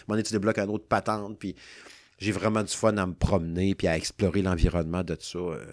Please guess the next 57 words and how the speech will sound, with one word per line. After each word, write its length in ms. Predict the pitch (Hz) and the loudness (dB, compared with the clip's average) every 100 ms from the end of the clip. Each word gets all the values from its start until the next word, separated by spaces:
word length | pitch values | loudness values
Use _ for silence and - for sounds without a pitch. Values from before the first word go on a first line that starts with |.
| - - - - | -20 -20 -20 -2
c'est 100 | 107 | 0
vraiment 280 | 104 127 | 4 6
le 40 | 113 | 6
fun 200 | - 107 | 4 2
comme 180 | 92 80 | 0 -6
jeu. 120 | 87 | -6
Puis 140 | 107 | 0
les 100 | 113 | 2
paysages 540 | - 104 85 90 95 - | 4 0 2 2 0 0
sont 140 | 82 | -2
hallucinants. 580 | 78 87 - 82 78 78 65 78 - - _ | -2 -2 -4 -6 -8 -8 -12 -16 -20 -20 _
C'est 140 | - - | -4 -2
que 40 | |
c'est 80 | - | 0
le 60 | 98 | 0
fun 160 | 101 | -2
comme 180 | 92 80 | -2 -8
jeu. 100 | 78 - _ _ _ _ _ _ - - | -14 -20 _ _ _ _ _ _ -8 0
Euh, 320 | 110 117 123 127 | 4 8 8 6
numéro 340 | 120 131 135 127 | 8 10 12 10
sept, 380 | - 156 151 113 | 8 4 2 0
Pikmin 440 | - 143 117 131 110 - | 2 0 2 0 0 2
quatre. 320 | 151 - - - - - - - - - 80 | 2 2 -6 -8 -10 -20 -20 -20 -20 -14 -6
Euh, 200 | 80 80 | -4 0
sur 140 | 95 | 0
Nintendo 460 | 98 95 101 101 92 | 0 2 4 6 4
Switch. 460 | - 110 110 - - | 4 4 4 0 -8
Je 120 | 85 | 0
l'attendais 320 | 90 98 98 | 0 4 8
au 120 | 123 | 8
bout 180 | 92 117 | 8 4
de 40 | 120 | 4
ce 140 | - | 0
Pikmin-là. 640 | 87 98 101 90 82 85 104 | 0 -2 0 0 0 0 0
Je 60 | |
pense 180 | - 117 | -2 0
que 120 | - | 2
c'est, 100 | 101 85 85 98 85 82 82 | 2 0 -8 -12 -12 -12 -10
je 120 | 85 | -10
pense 120 | - | -8
que 60 | 85 | -8
c'est 120 | - | -4
mon 200 | 123 110 | 0 0
préféré 560 | 87 - 113 - 101 107 | 0 -2 0 2 4 2
des 120 | 101 | 0
Pikmin. 540 | - 104 95 92 104 | -2 -4 -4 -4 -4
J'ai 140 | 101 90 | -6 -6
vraiment 340 | 85 92 113 | -4 0 0
du 140 | 101 95 | -2 -2
plaisir. 440 | 98 92 80 95 | 2 2 2 -2
C'est 120 | 107 | -2
super 420 | 101 - 110 104 | -2 0 4 4
beau, 200 | 85 92 | 4 2
la 100 | 101 | 2
prise 280 | 95 - 107 | 2 -2 -2
en 140 | 101 92 | -2 -2
main. 220 | 98 | -2